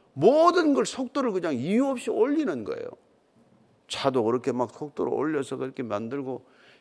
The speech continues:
핸드폰도 그냥 접속되는 속도를 올려서 자꾸 바꾸지 않습니까? 모든 걸 속도를 올려요. 근데 영원하는 사람들은 속도가 문제가 아니에요. 방향이 문제지. 방향만 맞으면 속도는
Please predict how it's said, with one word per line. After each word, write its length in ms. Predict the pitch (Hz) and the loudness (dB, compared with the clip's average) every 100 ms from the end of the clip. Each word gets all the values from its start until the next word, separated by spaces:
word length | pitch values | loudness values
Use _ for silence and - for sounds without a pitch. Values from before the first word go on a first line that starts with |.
| - | -4
핸드폰도 540 | 254 269 247 277 220 | 0 0 0 2 2
그냥 220 | 226 220 | 2 -2
접속되는 580 | 139 196 - 247 - 208 | -2 -4 -4 -4 -4 -4
속도를 540 | - - 269 - 427 - | -6 -12 -6 0 0 0
올려서 440 | 247 240 196 - | 0 0 -2 -6
자꾸 260 | - - 156 | -16 -12 -4
바꾸지 420 | 113 110 113 110 | -2 -2 -4 -6
않습니까? 500 | 117 98 147 78 - _ _ _ _ | -6 -10 -18 -20 -20 _ _ _ _
모든 580 | 131 202 277 302 220 254 | -2 0 0 2 2 2
걸 120 | - | 0
속도를 500 | - - 196 - 190 | -4 -6 -4 -2 -2
올려요. 520 | 156 147 139 104 98 - _ _ _ _ _ _ _ | -2 -6 -6 -8 -10 -16 _ _ _ _ _ _ _
근데 300 | - 285 190 | -2 0 4
영원하는 440 | 131 139 262 302 302 | 4 6 6 6 4
사람들은 360 | 269 240 220 | 2 2 2
속도가 480 | 170 - 294 392 359 | -2 -4 -6 -2 0
문제가 460 | 170 147 139 190 156 | 0 -2 -2 0 -2
아니에요. 360 | 85 82 - - _ _ _ _ - | -4 -12 -16 -20 _ _ _ _ -12
방향이 580 | 123 135 156 208 220 269 | -6 -4 -2 -2 -2 0
문제지. 600 | 196 107 95 80 67 - _ _ - - _ | -2 -4 -8 -10 -12 -18 _ _ -20 -20 _
방향만 600 | 101 123 208 294 339 285 | -4 0 2 2 4 2
맞으면 320 | 220 226 208 | 2 0 -2
속도는 540 | 170 - 277 294 370 | -6 -8 -8 -6 -6